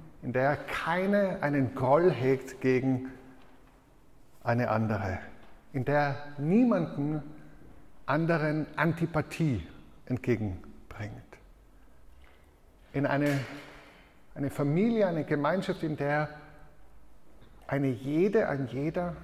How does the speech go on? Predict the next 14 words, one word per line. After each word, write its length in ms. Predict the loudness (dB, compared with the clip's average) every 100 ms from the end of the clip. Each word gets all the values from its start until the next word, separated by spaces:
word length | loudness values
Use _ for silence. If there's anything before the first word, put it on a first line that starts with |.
| -8
in 100 | -6
der 200 | -2 -4 -2
du 460 | 4 6 8 6 2 -6 -14 -18 -20 -20 -20 -18 -20 -20 -20 -20 -6
angenommen, 800 | -2 0 2 2 2 -2 -4 -8 -14 -20 -20 -20 -20 -20 -20 -20 -20 -20 -20 -20 -20 -20 -20 -20 -20 -20 -20 -18 -8
geborgen, 640 | 0 6 8 6 4 -4 -6 -10 -20 -20 -20 -20 -20 -20 -20 -20 -14
geliebt 480 | -6 -2 -2 -4 -8
bist. 480 | -10 -10 -14 -18 -18 -20 -20 -20 -20 -20 -20 -20 -20 -20 -20 -20 -20 -20 -20 -20 -20 -20 -20 -14
Eine 180 | -4 -2
Familie, 460 | 0 2 4 4 4
in 120 | 2
der 160 | 2 4
du 240 | 4 2 -2 -16 -20 -20 -20 -16
sicher 360 | -2 -2 -2
bist. 460 | -6 -6 -10 -12 -16